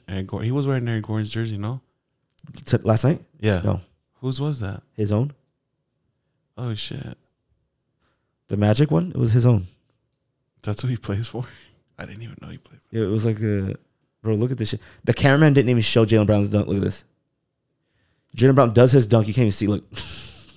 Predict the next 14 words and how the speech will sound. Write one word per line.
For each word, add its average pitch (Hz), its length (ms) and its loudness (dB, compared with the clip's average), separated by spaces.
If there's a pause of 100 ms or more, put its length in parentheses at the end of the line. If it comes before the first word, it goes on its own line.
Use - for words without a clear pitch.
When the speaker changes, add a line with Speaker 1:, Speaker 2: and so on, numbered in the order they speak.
(260)
Speaker 2:
You - 100 -10
missed 156 280 4
the 135 80 0
whole - 160 4
dunk. 110 460 -10 (1080)
Someone's 131 300 0
getting 101 160 -2
fined. 82 300 -4
Like, - 120 0
someone's 117 220 4
getting 101 180 2
write-, - 180 -4
written 90 180 0
up. 90 140 -4